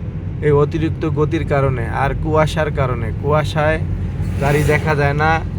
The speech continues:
গাড়ির অবস্থান বোঝানো যায় না, এবং রাস্তায় যদি গাড়ি নষ্ট হয়ে যায়, একদম কর্নারে বাম পাশে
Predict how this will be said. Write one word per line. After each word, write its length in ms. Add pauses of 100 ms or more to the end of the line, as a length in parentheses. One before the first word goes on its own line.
(460)
গাড়ির 260
অবস্থান 480
বোঝানো 420
যায় 200
না, 240 (520)
এবং 400 (180)
রাস্তায় 460
যদি 260
গাড়ি 300
নষ্ট 360
হয়ে 260
যায়, 240
একদম 600 (280)
কর্নারে 600 (120)
বাম 360
পাশে 400